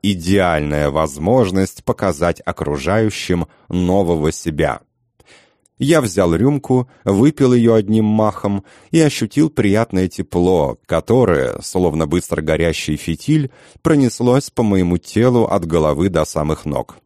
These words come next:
Я попросил еще рюмку, затем пиво, и еще пиво, и еще рюмку, а затем уже не помню, что происходило. На следующее утро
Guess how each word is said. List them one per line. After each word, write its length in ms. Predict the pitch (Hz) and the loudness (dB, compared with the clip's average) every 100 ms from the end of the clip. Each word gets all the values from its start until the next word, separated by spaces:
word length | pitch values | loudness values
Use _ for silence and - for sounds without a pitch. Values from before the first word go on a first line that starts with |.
| _ _ _ _ - | _ _ _ _ -2
Я 160 | 98 95 | 0 2
попросил 520 | 90 85 80 - 80 | 0 0 0 0 0
еще 420 | 80 73 - 80 | 0 0 0 2
рюмку, 540 | 92 117 113 - 120 - _ | 2 2 0 -2 -2 -4 _
затем 420 | 101 143 143 170 | -2 -2 0 -2
пиво, 540 | 165 85 82 82 110 127 | -2 -2 0 2 0 0
и 80 | 135 | 2
еще 460 | 98 76 - 104 | 2 0 0 0
пиво, 440 | 123 127 120 117 127 | 2 0 2 2 0
и 80 | 190 | 2
еще 360 | 185 - 82 82 | 2 2 -2 2
рюмку, 460 | 127 175 160 156 - - - _ | 2 2 2 0 0 -16 -20 _
а 100 | 147 | 0
затем 360 | 139 147 180 147 | 2 2 2 2
уже 180 | 98 104 | 2 2
не 120 | 98 | 2
помню, 340 | 85 104 110 | 0 0 0
что 180 | - 71 | -2 -4
происходило. 760 | - 71 - 73 65 62 50 - _ _ _ _ _ _ _ | -4 -6 -4 -6 -6 -10 -10 -14 _ _ _ _ _ _ _
На 160 | 92 95 | -4 -2
следующее 640 | 104 104 90 85 - 98 | 2 4 4 2 2 2
утро 420 | 147 135 127 | 2 2 2